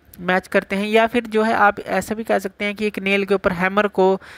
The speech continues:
जब आप जो है इम्पैक्ट करते हैं, वो सिचुएशन भी यहाँ पर बन जाती है।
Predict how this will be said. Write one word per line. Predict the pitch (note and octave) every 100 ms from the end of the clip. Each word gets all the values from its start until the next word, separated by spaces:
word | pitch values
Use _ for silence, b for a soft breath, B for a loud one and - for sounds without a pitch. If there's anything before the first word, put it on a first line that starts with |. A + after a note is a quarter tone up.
| B F3+
जब | F#3+ F#3+
आप | F#3+ G3 -
जो | F#3+ F#3+
है | F#3 F#3 F3+ F#3 - -
इम्पैक्ट | G3+ F3 G3 - -
करते | F#3 E3 E3 D#3+
हैं, | D3+ - _ _ G3
वो | G#3
सिचुएशन | A#3 G#3+ G3+ G3 F#3+ F3+
भी | F3
यहाँ | E3
पर | D#3 D#3
बन | D3+ D3
जाती | C#3+ C#3 C#3+
है। | C#3+